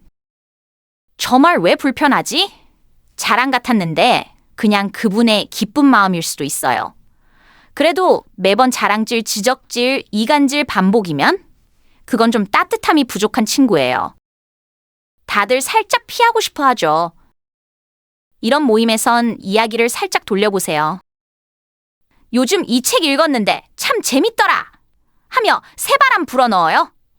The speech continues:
배움의 모임이 이런 데 최고예요. 동네 복지관,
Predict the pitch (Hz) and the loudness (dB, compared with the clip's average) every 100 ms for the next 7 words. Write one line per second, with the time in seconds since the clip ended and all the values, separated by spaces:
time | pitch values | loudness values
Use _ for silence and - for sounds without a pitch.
0 | _ _ _ _ _ _ _ - 233 311 | _ _ _ _ _ _ _ -2 0 2
1 | 339 226 233 240 226 220 277 330 254 - | 2 2 2 2 -2 0 0 0 -2 -2
2 | 605 622 523 185 143 - _ _ _ _ | 0 2 2 0 -2 -6 _ _ _ _
3 | _ _ _ _ _ _ _ - 254 294 | _ _ _ _ _ _ _ 0 4 4
4 | 349 220 - 196 139 131 | 4 0 -2 -2 0 -2